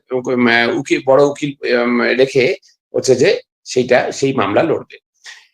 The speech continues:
এইটা করছে, তার পাশাপাশি আর কি করছে তারা?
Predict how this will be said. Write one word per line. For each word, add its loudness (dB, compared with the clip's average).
এইটা 2
করছে, 0
তার 0
পাশাপাশি 2
আর 2
কি -10
করছে -10
তারা? -4